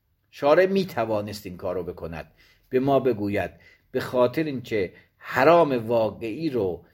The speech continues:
مرتکب نشوید، در مواردی که شبهه تحریمیه دارید اونجا هم احتیاط کنید، ولی اینو نکرده. یعنی وجوب احتیاط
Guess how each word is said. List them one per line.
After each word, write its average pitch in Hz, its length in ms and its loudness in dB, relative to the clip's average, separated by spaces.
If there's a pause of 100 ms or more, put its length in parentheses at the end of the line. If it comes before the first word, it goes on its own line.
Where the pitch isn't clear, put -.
(260)
مرتکب 107 840 -4
نشوید، 131 840 -2 (500)
در 151 220 2
مواردی 143 760 4
که 139 180 -8
شبهه 120 460 -6
تحریمیه 123 680 -4
دارید 170 360 2
اونجا 175 300 6
هم 180 180 2
احتیاط 107 440 -4
کنید، - 260 -20 (640)
ولی 277 260 2
اینو 269 240 6
نکرده. - 560 0 (840)
یعنی 208 520 2
وجوب 165 760 2
احتیاط 156 1000 0